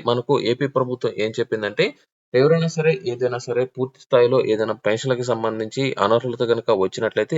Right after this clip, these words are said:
ఆ యొక్క పెన్షన్లు అయితే తొలగించడం జరిగింది. ఏదైతే పదిహేడు వేల మంది ఉన్నారో ఇందులో ముఖ్యంగా కనుక చూసుకున్నట్లయితే ఎవరైనా సరే తప్పుడు డాక్యుమెంట్లు అనేది పెట్టినా లేదా అర్హత అనేది లేకుండా ఉండి పెన్షన్ పొందుతున్న వారు ఎవరైతే ఉన్నారో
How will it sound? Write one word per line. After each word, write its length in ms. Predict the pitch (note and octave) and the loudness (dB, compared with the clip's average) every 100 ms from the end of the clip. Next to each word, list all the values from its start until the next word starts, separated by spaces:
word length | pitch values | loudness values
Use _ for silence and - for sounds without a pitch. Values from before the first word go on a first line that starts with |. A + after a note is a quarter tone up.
| - | 2
ఆ 120 | G#2+ | 2
యొక్క 200 | G#2+ - | 4 2
పెన్షన్లు 400 | - G#2+ - A2+ | 0 -2 -2 -4
అయితే 160 | G#2 C#3 | -2 2
తొలగించడం 520 | G2 G2+ G#2 G#2 G2 | 2 2 0 0 0
జరిగింది. 340 | F#2+ F#2+ F2+ | 0 0 0
ఏదైతే 300 | F#2+ G#2+ G#2 | 2 2 2
పదిహేడు 360 | A2+ G2 G#2+ G#2 | 4 4 4 2
వేల 140 | G2+ | 0
మంది 220 | G2 F#2+ G2 | 0 -2 0
ఉన్నారో 280 | F2+ F2+ F2+ _ _ - - | 2 2 -2 _ _ -8 0
ఇందులో 280 | D#3 E3+ | 4 4
ముఖ్యంగా 420 | D3 B2 - D3+ C#3+ | 2 0 0 2 4
కనుక 240 | C3+ C3 B2+ | 2 0 -2
చూసుకున్నట్లయితే 680 | B2+ - A#2 A#2 A2+ A2+ C#3+ A2 | -2 -4 -4 0 2 2 2 4
ఎవరైనా 300 | A#2 A#2+ A#2 | 2 2 0
సరే 200 | A#2+ A2+ | 0 2
తప్పుడు 320 | G#2+ - A#2 | 2 0 4
డాక్యుమెంట్లు 440 | A2+ A2 A2 G#2+ | 4 2 -4 -4
అనేది 180 | G#2+ G#2 | -4 -2
పెట్టినా 280 | G#2+ G#2 G#2+ | -4 -2 -2
లేదా 200 | G#2 - | -2 -4
అర్హత 280 | F#2 A2+ A2+ | -2 -2 0
అనేది 240 | A2+ A2 | -2 -2
లేకుండా 360 | F#2+ G2+ A2 G#2+ | 0 -2 0 0
ఉండి 200 | G#2 G#2+ | 0 -2
పెన్షన్ 340 | F#2+ G2 A2 G2 | -4 -4 -4 -6
పొందుతున్న 420 | G2+ G2+ G#2 G#2 | -6 -6 -4 0
వారు 200 | G2 F#2+ | 0 0
ఎవరైతే 320 | G2 G#2 G#2 | 0 -2 -2
ఉన్నారో 340 | G2+ G2+ B2 | -2 0 2